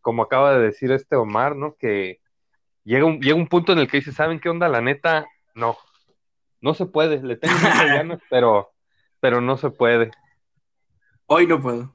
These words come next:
Speaker 2: Nada, fíjate
Speaker 1: Sí,
Speaker 2: que
Speaker 1: sí,
Speaker 2: así
Speaker 1: sí.
Speaker 2: me, me pasó también con, con el Bloodborne, güey, por ejemplo. Lo
Speaker 1: Ajá.
Speaker 2: jugué <laughs> tres, cuatro horas, me, me di una emberrinchada, güey. Me acuerdo que lo mandé a la chingada, güey. Me esperé como una semana, güey. Dije, "No, ¿sabes qué, güey?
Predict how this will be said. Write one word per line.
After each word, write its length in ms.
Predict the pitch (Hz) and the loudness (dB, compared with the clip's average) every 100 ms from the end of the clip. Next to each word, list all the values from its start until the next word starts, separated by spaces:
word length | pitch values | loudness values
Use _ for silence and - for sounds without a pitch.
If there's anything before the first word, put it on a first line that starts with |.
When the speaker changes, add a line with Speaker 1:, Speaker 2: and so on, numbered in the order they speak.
| _ _ _ _ _ - | _ _ _ _ _ -2
Speaker 2:
Nada, 200 | 170 202 | 2 4
fíjate 200 | 226 151 | 4 2
Speaker 1:
Sí, 80 | 151 | 2
Speaker 2:
que 160 | 143 | 0
Speaker 1:
sí, 80 | 139 139 | -2 -4
Speaker 2:
así 120 | - | -2
Speaker 1:
sí. 60 | 180 | -2
Speaker 2:
me, 140 | 190 151 | -4 -2
me 120 | 151 | -2
pasó 180 | 156 - | -2 -4
también 240 | - 202 202 | -2 -2 0
con, 220 | 214 190 | 0 -2
con 180 | - 143 | -2 0
el 100 | 131 | 2
Bloodborne, 460 | 131 151 196 220 208 | 2 0 0 -2 -2
güey, 120 | 220 | -4
por 140 | 139 | -6
ejemplo. 380 | 127 143 - 349 _ _ _ _ _ _ _ _ - | -6 -8 -10 -16 _ _ _ _ _ _ _ _ -6
Lo 100 | 135 | -2
Speaker 1:
Ajá. 140 | 110 135 | 2 2
Speaker 2:
jugué 420 | 131 139 151 151 | 2 2 4 4
<laughs> 360 | 123 120 139 135 | 2 2 0 -2
tres, 120 | 139 | -6
cuatro 320 | - 165 165 170 | -2 0 4 4
horas, 280 | 185 196 | 4 2
me, 220 | 156 135 120 | -2 -6 -6
me 140 | 131 | -6
di 60 | 147 | -4
una 100 | 170 | -2
emberrinchada, 720 | 147 123 117 165 190 196 196 | -2 -4 -8 -2 0 0 0
güey. 180 | 202 - - - _ _ - | -6 -8 -18 -20 _ _ -10
Me 100 | 120 | -4
acuerdo 280 | 135 160 147 | 0 0 0
que 100 | 127 | -4
lo 100 | 120 | -4
mandé 220 | 120 147 | -2 -2
a 20 | |
la 80 | 156 | -2
chingada, 440 | 120 120 156 175 | -8 -4 -4 -4
güey. 160 | 175 175 - | -8 -12 -12
Me 120 | 143 151 | -4 -4
esperé 360 | 143 - 185 | -2 -2 -2
como 220 | 180 175 196 | 0 0 2
una 160 | 196 | 0
semana, 480 | 180 131 151 214 214 | 0 0 0 0 0
güey. 140 | 202 | -2
Dije, 180 | 156 135 | -2 -2
"No, 160 | 139 139 | -2 0
¿sabes 260 | 175 180 - | 0 -2 -2
qué, 200 | 208 | -2
güey? 140 | 226 | -2